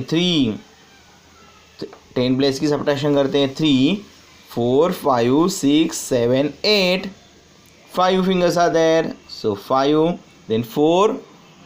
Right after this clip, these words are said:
eight minus four, hundred place की सब्ट्रैक्शन। फ़ोर, फ़ाइव, सिक्स, सेवन, एट। Again four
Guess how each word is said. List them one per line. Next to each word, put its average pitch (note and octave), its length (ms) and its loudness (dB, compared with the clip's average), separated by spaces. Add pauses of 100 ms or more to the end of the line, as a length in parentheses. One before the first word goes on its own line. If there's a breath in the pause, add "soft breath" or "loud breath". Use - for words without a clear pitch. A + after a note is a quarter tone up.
(260)
eight F3+ 320 0
minus D3 320 0
four, F3 260 2
hundred B2 380 -2
place C#3 160 2
की D3 120 -2
सब्ट्रैक्शन। D3 640 -2 (100)
फ़ोर, D3 480 2 (460 loud breath)
फ़ाइव, C3+ 440 2
सिक्स, E3 460 -2 (140)
सेवन, B2+ 460 0 (260)
एट। F#3+ 380 0 (840)
Again D3 360 0 (120)
four D#3+ 320 2